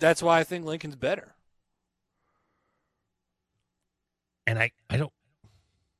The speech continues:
Speaker 2: That's interesting because, I mean,
Speaker 1: The
Speaker 2: Omaha
Speaker 1: only thing different about Omaha's craft beer, like, it's, it's all quality,
Speaker 2: Right.
Speaker 1: but the only, the only one that stands out above the rest is Cross Train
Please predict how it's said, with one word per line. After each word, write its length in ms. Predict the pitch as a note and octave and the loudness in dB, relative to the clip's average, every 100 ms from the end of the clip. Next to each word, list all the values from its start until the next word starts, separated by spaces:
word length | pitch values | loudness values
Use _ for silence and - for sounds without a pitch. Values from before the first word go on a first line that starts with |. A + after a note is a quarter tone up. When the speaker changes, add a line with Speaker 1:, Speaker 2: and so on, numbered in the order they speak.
| _ _ _ _ _ _ _ _ _ _ | _ _ _ _ _ _ _ _ _ _
Speaker 2:
That's 200 | D3 C#3 | 0 0
interesting 460 | F#3 G3+ D3 - G2 | -2 -4 -6 -6 -6
because, 320 | A2+ C3+ - _ - | -2 -2 -4 _ -6
I 60 | |
mean, 220 | C3+ A#2+ G2+ - | -4 -4 -4 4
Speaker 1:
The 80 | |
Speaker 2:
Omaha 120 | A3 C#4+ | 8 8
Speaker 1:
only 140 | E4+ | 6
thing 180 | D#4 C4+ | 4 0
different 440 | D#3 G#3 - G#3 - | 4 4 4 -4 -2
about 260 | E3+ E3 | 2 2
Omaha's 800 | D3+ E3+ D#3+ E3 D#3+ C#3+ - - - | 2 -2 -2 0 0 -2 -6 -8 -12
craft 420 | - E3+ D#3 - | 0 2 2 -2
beer, 420 | C#3+ D3 D3 C#3 - | -4 -2 -2 -4 -8
like, 200 | C#3+ D3 | -8 -6
it's, 160 | F#3+ - | -8 0
it's 180 | A3 A3 | 0 2
all 140 | A#3+ | -2
quality, 800 | - - C#3+ A#3 F#3 C3+ B2 A#2+ _ - | -4 -4 4 6 4 0 -8 -12 _ -6
Speaker 2:
Right. 220 | A2 F#2 | -2 0
Speaker 1:
but 100 | D#3 | -2
the 120 | - | -2
only, 180 | G3 G#3 D#3 | -4 -4 -4
the 140 | F3+ | -2
only 200 | G#3+ G#3+ | 0 0
one 180 | F3 F3+ | 0 -2
that 140 | D#3+ | -4
stands 420 | - - F#3 F3 D3+ | -8 -4 -4 -2 2
out 240 | F3+ E3 | 2 2
above 260 | C#3+ C#3+ D3+ | 0 -2 -2
the 100 | B2+ | -4
rest 440 | B2+ D#3+ C3+ - - | -4 -4 -4 -8 -12
is 420 | C3+ A#2 A2 - | -12 -10 -12 -8
Cross 280 | - G3 G#3+ | 0 0 0
Train 320 | - G#2 A2+ | -6 -16 -18